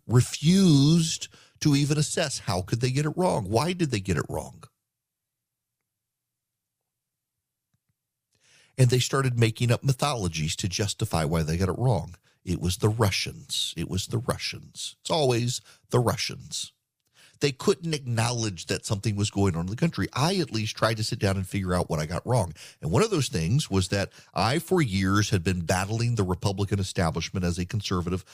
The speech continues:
fighting Mitch McConnell so much, even supporting someone running against him, that they took me off Fox News for doing it. And we lost.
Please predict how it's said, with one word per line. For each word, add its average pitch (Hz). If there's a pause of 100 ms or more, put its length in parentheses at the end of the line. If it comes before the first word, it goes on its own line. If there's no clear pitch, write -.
(180)
fighting 127
Mitch 120
McConnell 117
so 117
much, 120
even 107
supporting 110
someone 110
running 101
against 110
him, 123 (220)
that 170
they 101
took -
me 127
off 123
Fox 127
News 131
for -
doing 104
it. - (2000)
And 73
we 92
lost. -